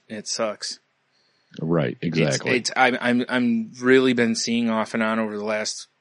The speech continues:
Speaker 1: <clears throat> I don't know, couple months probably, more and more people that are like, "That's it, I'm out." You know, which, the thing that pops into my head is the gif of George Costanza, where he's like, "That's it!" <laughs> And he just stands up in the boardroom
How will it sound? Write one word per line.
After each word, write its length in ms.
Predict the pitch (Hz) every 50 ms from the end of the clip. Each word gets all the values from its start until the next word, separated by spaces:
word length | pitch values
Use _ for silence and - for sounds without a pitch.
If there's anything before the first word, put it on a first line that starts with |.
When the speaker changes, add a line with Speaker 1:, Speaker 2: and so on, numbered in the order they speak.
| _ _ _
Speaker 1:
<clears throat> 340 | _ _ _ - - _ -
I 640 | - 208 - 170 175 - 117 101 - - - 101 101
don't 120 | 101 98
know, 120 | 98 98 104
couple 280 | - - 143 - - 101
months 340 | 101 104 117 120 117 113 -
probably, 600 | - 113 107 107 107 104 101 110 110 110 107 - - - - - - - - _ -
more 400 | 113 117 117 120 123 131 127 123
and 120 | 120 113
more 280 | 113 110 110 110 113 113
people 380 | - - - 110 - 107 107
that 120 | 101 110 107
are 100 | 107 110
like, 300 | 107 107 110 107 - _
"That's 260 | - 113 117 113 -
it, 160 | 110 107 104 -
I'm 160 | 123 117 110
out." 260 | 95 98 98 - - - _ _ _ _ _ _ _ _ _
You 100 | 113 113
know, 140 | 110 117
which, 200 | 120 127 127 - - - - - - - - _ _
the 160 | 151 131 139
thing 180 | 131 - 170 156
that 120 | 143 127 113
pops 260 | - 131 127 - -
into 140 | 135 127 117
my 140 | 113 110 104
head 180 | - 127 120
is 160 | 120 117 110
the 180 | 110 113 107 104
gif 320 | 104 104 101 123 127 117
of 140 | - 127 107
George 280 | 104 113 120 117 113 -
Costanza, 640 | - 123 - - - 110 107 110 113 120 127 131 127 - _
where 100 | - 131
he's 140 | 127 120 113
like, 160 | 120 110 - -
"That's 280 | - 233 277 247 -
it!" 240 | 254 240 240 240 233
<laughs> 40 | -
And 60 | 185 147
he 200 | - 175 175 156
just 220 | 143 127 117 -
stands 280 | - 117 113 120 120 123
up 100 | 120 -
in 100 | 131 123
the 40 | 123
boardroom 360 | 113 123 127 123 127 139 143